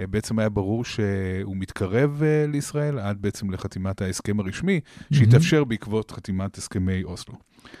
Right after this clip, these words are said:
Speaker 1: אבל אז קרו כמה אירועים שקצת, אה, החתימו את היחסים. קודם כל היה את הטבח של הנערות בנהריים באלף תשע מאות תשעים ושבע,
Speaker 2: כן.
Speaker 1: שהתגובה של חוסיין הייתה מדהימה, אגב,
Speaker 2: הייתה מדהימה.
Speaker 1: אז, שהוא, אה,
Speaker 2: מדהימה.
Speaker 1: הגיע לבית שמש
Speaker 2: מדהימה.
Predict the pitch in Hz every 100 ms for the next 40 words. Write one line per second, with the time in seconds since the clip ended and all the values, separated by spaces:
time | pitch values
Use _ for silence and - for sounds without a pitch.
0 | - - 107 190 208 185 156 151 135 139
1 | 113 110 139 139 - 104 - 107 110 -
2 | 107 101 - - 101 101 - 92 87 90
3 | 90 - - - 113 120 120 110 101 101
4 | 107 104 104 95 - 92 92 - - -
5 | - 117 107 - 107 98 95 101 98 92
6 | 92 95 131 123 95 98 - 95 101 -
7 | 98 98 170 160 143 135 127 110 95 90
8 | 80 - - 104 107 107 113 151 160 120
9 | 110 127 123 110 107 101 98 107 104 98
10 | 131 123 113 107 92 - 107 101 98 104
11 | 101 98 101 135 143 110 98 - 123 123
12 | 113 - 95 113 107 104